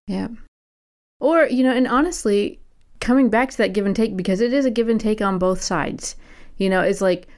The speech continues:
what can we do to make sure that both people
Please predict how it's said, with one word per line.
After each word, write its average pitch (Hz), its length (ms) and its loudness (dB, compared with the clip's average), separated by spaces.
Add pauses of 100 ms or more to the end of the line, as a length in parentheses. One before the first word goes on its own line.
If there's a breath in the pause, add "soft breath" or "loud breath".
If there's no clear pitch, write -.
(320 soft breath)
what 220 600 0
can 220 680 0 (420)
we 202 320 0
do 160 600 0 (720)
to - 180 0
make 208 300 0
sure 202 440 2
that 170 380 -4
both 240 460 0 (320)
people 156 680 0